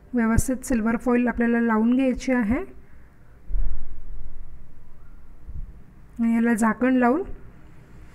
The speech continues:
साधारणपणे दोन ते तीन तासांसाठी आपल्याला याला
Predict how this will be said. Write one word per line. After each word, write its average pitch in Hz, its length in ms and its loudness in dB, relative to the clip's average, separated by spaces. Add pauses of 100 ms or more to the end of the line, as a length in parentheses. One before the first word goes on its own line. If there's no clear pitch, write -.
(220)
साधारणपणे 247 640 2
दोन 233 320 2
ते 262 80 2
तीन 247 340 0
तासांसाठी 254 600 0
आपल्याला 247 340 2
याला 247 280 2